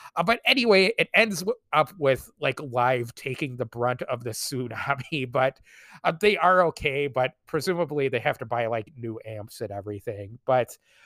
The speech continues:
uh, this one peaked at number three, and it was the last of their eight top ten hits on this chart. And they are technically still around, but it is just, um, Ed Kowalczyk. Um, he fired the rest of the band a couple of months ago and, uh, just decided to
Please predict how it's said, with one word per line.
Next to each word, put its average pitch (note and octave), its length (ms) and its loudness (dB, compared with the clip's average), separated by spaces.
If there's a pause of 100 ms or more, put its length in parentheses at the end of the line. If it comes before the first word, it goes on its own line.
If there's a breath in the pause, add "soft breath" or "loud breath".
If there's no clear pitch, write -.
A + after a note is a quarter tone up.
(460 loud breath)
uh, G3+ 100 4
this A#3 240 -4
one C#4 300 -2
peaked - 280 -4
at G#3 140 0
number E3+ 240 2
three, C#3 640 -2 (180)
and C#3+ 160 0
it C#3+ 120 -8
was F3 260 -2
the F#3 100 -2
last C#3+ 440 0
of C#3 160 -8
their C3+ 180 -2
eight C3 240 -6
top - 260 -6
ten B2 220 -4
hits A#2 380 -8
on G#2+ 100 -10
this G#2+ 180 -8
chart. A2 460 -6
And C3+ 240 0 (440 soft breath)
they G#3 140 0
are A#3+ 240 2
technically F#3+ 760 -2
still D#3+ 340 2
around, B2 500 2
but C3 160 0
it - 80 -12
is C3+ 320 -2
just, - 400 -4
um, A#2+ 320 -2
Ed A#2+ 160 -2
Kowalczyk. A#2+ 680 -4 (180)
Um, A#2 120 -2
he B2+ 200 -10
fired E3+ 440 0
the B2+ 60 -4
rest B2+ 260 -2
of C3 60 -10
the A#2+ 80 -4
band A2+ 360 -2
a G#2 60 -12
couple - 280 -8
of G#2+ 60 -6
months G#2+ 260 -6
ago G#2+ 240 -4
and, G#2+ 160 -8 (460 soft breath)
uh, C#3+ 100 -2
just F3 260 -2
decided D#3 440 0
to A#2+ 420 2